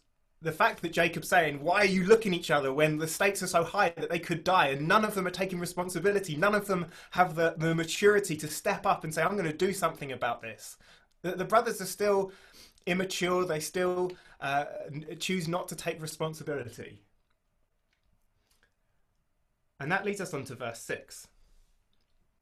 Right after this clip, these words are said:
Now Joseph was governor over the land. He was the one who sold to all the people of the land.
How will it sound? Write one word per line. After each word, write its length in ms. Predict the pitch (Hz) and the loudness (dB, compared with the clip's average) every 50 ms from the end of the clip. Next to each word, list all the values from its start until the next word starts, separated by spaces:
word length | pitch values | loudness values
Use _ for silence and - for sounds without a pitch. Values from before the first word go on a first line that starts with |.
| _ _ _ _ _ _ _ _ 151 | _ _ _ _ _ _ _ _ -2
Now 160 | 151 156 160 | 0 0 0
Joseph 640 | 160 185 196 190 233 226 - 160 135 - - - 139 | 0 0 0 0 0 0 -2 -2 -2 -4 -8 -10 -6
was 500 | 143 143 143 147 147 147 143 143 - - _ _ _ - _ _ | -4 -2 -2 -2 -2 -4 -6 -12 -16 -20 _ _ _ -20 _ _
governor 580 | - 165 175 170 165 120 117 107 110 117 127 - _ _ _ _ _ - | 0 0 0 0 0 -6 -6 -8 -10 -10 -12 -16 _ _ _ _ _ -8
over 240 | 139 127 120 123 | -8 -8 -6 -6
the 140 | 123 123 127 | -6 -4 -2
land. 400 | 143 135 - - - - _ - - _ _ _ _ _ _ _ _ _ _ _ _ _ _ _ _ _ _ _ _ | -2 -2 -4 -4 -10 -18 _ -20 -20 _ _ _ _ _ _ _ _ _ _ _ _ _ _ _ _ _ _ _ _
He 160 | _ 143 147 | _ -6 -6
was 160 | 151 151 - | -6 -6 -6
the 100 | - 151 | -8 -6
one 220 | 151 170 175 175 165 | -4 -4 -4 -4 -4
who 140 | 156 151 151 | -4 -4 -6
sold 440 | - - 220 202 156 135 127 - | -6 -4 -2 -2 -2 -2 -4 -6
to 80 | - 143 | -10 -8
all 200 | - 160 160 160 | -8 -6 -8 -8
the 100 | 156 156 | -8 -10
people 400 | - - 190 185 - - 123 120 | -10 -10 -12 -10 -8 -10 -10 -10
of 100 | 117 - | -10 -10
the 100 | 123 117 | -10 -8
land. 380 | 120 113 104 82 82 - _ | -8 -8 -10 -12 -16 -20 _